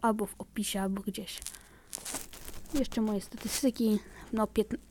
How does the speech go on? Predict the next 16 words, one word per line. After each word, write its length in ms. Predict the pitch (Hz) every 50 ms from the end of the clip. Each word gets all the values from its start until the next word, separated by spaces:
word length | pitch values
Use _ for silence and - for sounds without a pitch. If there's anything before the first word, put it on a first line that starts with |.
| - - - - - -
piętnaście 600 | - - - 269 277 285 - - - - 269 247
wyświetleń 560 | 226 233 - - 277 254 - 233 220 220 214
mi 80 | 214 208
brakuje 500 | 202 208 208 202 - 226 214 202 202 196
na, 240 | 202 196 208 190 - - - - - - - - -
do 80 | - 196
stu, 360 | - - - - 233 226 - -
a 60 | 214
wtedy 360 | - - - 240 208 220 214
robię 360 | 214 214 214 214 214 202 202 202 - - - - -
takie 280 | - 247 - - - - 247
filmiki, 720 | - - - 254 233 220 208 185 - - - 247 277 302 311 - - - - - - - - - - - -
y, 400 | 220 214 214 214 214 202 202 - - - - - -
na 180 | 156 226 226
przykład 340 | 214 - - - 208 185 -
rowerowe, 800 | 202 214 196 208 202 202 214 220 220 214 - 214 208 208 208 196